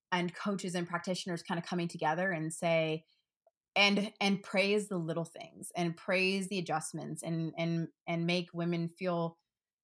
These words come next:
or help them feel more empowered, um, to,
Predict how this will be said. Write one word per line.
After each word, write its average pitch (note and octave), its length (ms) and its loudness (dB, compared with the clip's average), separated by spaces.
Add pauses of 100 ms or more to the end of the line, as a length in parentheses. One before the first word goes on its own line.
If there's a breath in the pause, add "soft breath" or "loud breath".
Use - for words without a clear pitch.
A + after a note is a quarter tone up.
(140)
or G3 60 2
help A3+ 300 2
them F3 160 0
feel E3+ 180 2
more E3+ 320 2
empowered, E3+ 840 2 (100)
um, D#3+ 480 -2 (800)
to, F3+ 500 0